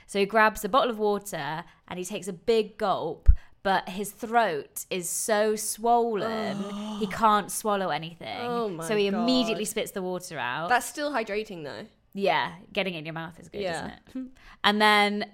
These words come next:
Speaker 1: uh, and then he, but he's like, "Oh, there's an oxygen cha-, tank here." So he grabs the oxygen, oxygen tank, puts it on, takes a big deep breath, which obviously helps
Speaker 2: Yeah,
Speaker 1: his
Speaker 2: yeah.
Speaker 1: throat. And then he, he sets off running again.
Speaker 2: With no food? There was no
Speaker 1: No food.
Speaker 2: snacks?
Speaker 1: There's nothing there. Yeah, no.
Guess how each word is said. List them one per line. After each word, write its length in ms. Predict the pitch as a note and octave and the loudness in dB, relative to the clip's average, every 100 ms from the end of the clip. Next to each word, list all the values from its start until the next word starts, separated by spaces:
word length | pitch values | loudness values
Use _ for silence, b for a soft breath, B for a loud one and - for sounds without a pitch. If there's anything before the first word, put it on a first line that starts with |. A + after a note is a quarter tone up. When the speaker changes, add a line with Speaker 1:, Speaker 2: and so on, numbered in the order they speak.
| - | 0
Speaker 1:
uh, 480 | G#3 G3+ G3+ G3 F#3+ - | 4 6 6 4 2 0
and 160 | A3+ A3+ | 0 2
then 220 | A3 A3+ | 2 2
he, 680 | G#3 A3+ G#3+ G#3 G3+ G3 G3+ | -2 -2 0 -2 -4 -6 -2
but 80 | A3+ | 0
he's 180 | G#3+ G#3+ | 0 4
like, 220 | G#3 F#3 | 4 6
"Oh, 200 | A#3 A3 | 8 8
there's 160 | F#3 G#3 | 6 -2
an 60 | G#3+ | -2
oxygen 280 | G3+ G3 | -4 -10
cha-, 240 | F3 F3+ F3 - | -6 -6 -6 -8
tank 340 | - F3+ E3 | -6 -6 -6
here." 400 | - E3 D3 D#3 - B B | -10 -4 -2 -2 -6 B B
So 100 | F#3+ | -10
he 60 | F3 | 0
grabs 340 | A#3+ A#3 A3+ | 4 4 2
the 120 | A3 | -6
oxygen, 460 | G3+ G3 - F3 E3 - | -6 -10 -14 -16 -14 -10
oxygen 500 | A3 - F#3+ F3 E3 | -10 -10 -14 -14 -14
tank, 520 | - D3+ E3 - - _ _ - | -10 -10 -10 -14 -20 _ _ -10
puts 240 | A#3 - | -10 -6
it 20 | F3+ | -6
on, 160 | E3+ | -6
takes 180 | F3 E3+ | -10 -12
a 40 | E3+ | -10
big 280 | F3+ E3 | -10 -10
deep 240 | E3+ E3+ - | -12 -14 -8
breath, 400 | F3 C3+ A#2+ - _ - b b | -6 -4 -6 -14 _ -20 b b
which 100 | F3 | -16
obviously 220 | E3+ D#3+ | -14 -14
helps 400 | - E3 - - | -12 -14 -12 -6
Speaker 2:
Yeah, 120 | G#3+ | -6
Speaker 1:
his 80 | F#3+ | -6
Speaker 2:
yeah. 60 | A3 | -8
Speaker 1:
throat. 300 | E3+ D#3+ - B B B B B | -10 -12 -12 B B B B B
And 140 | G3+ G3+ | 2 4
then 80 | |
he, 300 | G3 F#3+ F#3 - - | 4 2 -2 -8 -4
he 200 | G#3 F#3+ | -2 0
sets 260 | G#3+ - | 0 0
off 160 | F#3 D#3+ | -2 0
running 340 | F3+ E3+ D3+ C3+ | 0 0 -4 -8
again. 520 | A#2 D#2 E2+ D3 E3+ - | -8 -8 -8 -10 -12 -8
Speaker 2:
With 100 | C4+ | 0
no 140 | C4 C4 | 0 0
food? 320 | C#4+ A#3 - _ _ | -2 -4 -6 _ _
There 80 | A#3+ | -6
was 100 | C4 | -2
no 60 | B3 | 0
Speaker 1:
No 40 | |
food. 120 | G#3 | 2
Speaker 2:
snacks? 140 | G#3 - | 4 6
Speaker 1:
There's 120 | B3 | 6
nothing 240 | D4+ B3 | 6 2
there. 220 | G#3 G3 D3+ | 2 2 4
Yeah, 360 | G#3+ G3 B2+ G#2 | 6 6 4 0
no. 300 | G3+ E3 | -2 -2